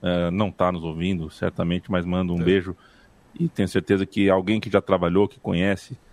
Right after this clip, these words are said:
Speaker 1: a de Itacura, tá, tá ouvindo e certamente vai concordar. Valeu, Carlos Fatureto, valeu, Luiz Gustavo, Luciano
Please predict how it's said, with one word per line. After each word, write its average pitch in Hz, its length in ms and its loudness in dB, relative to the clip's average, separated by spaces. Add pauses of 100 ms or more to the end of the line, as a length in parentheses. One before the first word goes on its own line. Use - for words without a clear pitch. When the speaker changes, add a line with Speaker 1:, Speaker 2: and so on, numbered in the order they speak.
(120)
Speaker 1:
a - 100 -2
de 90 80 -2
Itacura, 90 460 -4
tá, 90 300 0 (680)
tá 98 80 4
ouvindo 92 340 -2
e 101 60 -2
certamente 95 540 0
vai 98 120 4
concordar. 85 500 -2
Valeu, 160 360 2
Carlos 160 580 0
Fatureto, 151 720 0
valeu, 139 280 4
Luiz 135 160 0
Gustavo, 139 680 2
Luciano 120 680 0